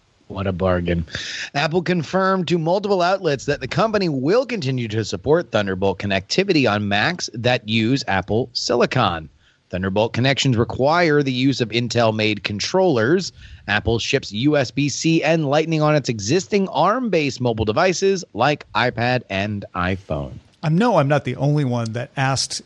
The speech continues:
Speaker 2: on yesterday's show or elsewhere whether Apple would continue to support Thunderbolt, but I like to imagine that they made this clarification because I,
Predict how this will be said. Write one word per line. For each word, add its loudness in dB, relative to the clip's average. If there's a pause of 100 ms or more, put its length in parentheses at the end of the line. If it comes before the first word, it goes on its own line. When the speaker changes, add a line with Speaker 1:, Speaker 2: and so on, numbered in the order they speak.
(120)
Speaker 2:
on 0
yesterday's 0
show 0
or 0
elsewhere -2
whether 0
Apple 0
would -4
continue 0
to -2
support -2
Thunderbolt, -4
but -2
I 4
like 0
to 0
imagine -2
that -8
they -4
made -2
this -4
clarification -4
because -8
I, -10